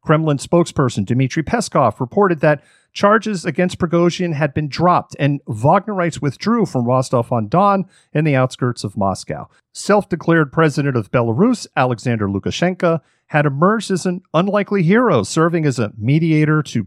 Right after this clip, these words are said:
broker a deal that ended the insurrection. Prigozhin would live in Belarus,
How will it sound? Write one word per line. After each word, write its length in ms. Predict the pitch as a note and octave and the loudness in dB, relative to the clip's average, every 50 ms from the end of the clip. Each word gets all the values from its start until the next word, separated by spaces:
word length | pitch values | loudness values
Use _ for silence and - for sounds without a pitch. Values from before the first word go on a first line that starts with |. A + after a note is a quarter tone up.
| _ - | _ 0
broker 460 | D3+ E3 F#3 F#3 F3+ F#3 F3 E3+ E3+ - | 2 2 2 2 2 -2 -4 -2 -2 -2
a 80 | A2+ | -4
deal 580 | G2 F#2 - - C#3+ D3 D3+ D3+ D3+ D3 C#3 - _ _ _ - | -4 -2 0 2 4 4 4 4 4 2 0 -2 _ _ _ -2
that 180 | - C3+ - - - | -2 -2 -2 -2 -2
ended 340 | C#3 D3+ D3+ D3 C#3 C3 | 0 0 0 0 -2 -2
the 140 | A#2+ B2 A#2+ | 0 0 0
insurrection. 680 | A#2+ A#2+ - - C3+ A#2 G#2+ G2+ - - - - D#2 - _ _ _ _ _ _ - | 0 0 -2 -2 -2 0 0 -2 -2 -4 -8 -10 -10 -12 _ _ _ _ _ _ -4
Prigozhin 540 | - A#2+ A2+ D#3+ F3+ A3+ G#3+ F3 G#3 G#3 G3+ | -4 0 2 2 2 2 2 -2 -6 -6 -4
would 160 | F3+ G3 F3 | -4 -2 0
live 180 | E3+ F3+ F3+ D#3+ | 0 0 2 2
in 100 | F#3+ F3 | 0 0
Belarus, 640 | D3+ F3+ F3+ F#3 F3+ F3+ A3 G#3+ C3+ - - - - | 2 2 2 2 2 2 2 2 2 0 -4 -12 -12